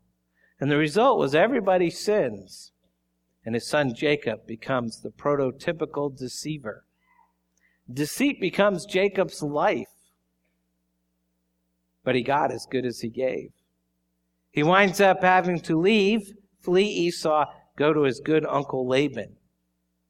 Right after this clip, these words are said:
And he agrees to work seven years for Rachel, whom he falls in love with. And Laban, in league with Leah, deceives Jacob on what he thought was his wedding night with Rachel.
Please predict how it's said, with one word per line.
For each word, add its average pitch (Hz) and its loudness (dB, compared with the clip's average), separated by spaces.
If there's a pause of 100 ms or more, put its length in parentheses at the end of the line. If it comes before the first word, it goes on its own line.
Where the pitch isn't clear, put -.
(640)
And 123 -2
he 123 2
agrees 147 0
to 147 -2
work 143 0
seven 139 -2
years 123 -4
for 117 -12
Rachel, 117 -6
whom 117 -10
he 113 -14
falls 127 -6
in 120 -8
love 123 -2
with. 104 -12 (420)
And 151 2
Laban, 165 6 (220)
in 143 0
league 175 4
with 165 0
Leah, 156 4
deceives 160 0
Jacob 156 2 (300)
on 160 2
what 185 6
he 185 4
thought 180 2
was 170 -2
his 160 -4
wedding 175 4
night 143 2 (280)
with 165 4
Rachel. 160 2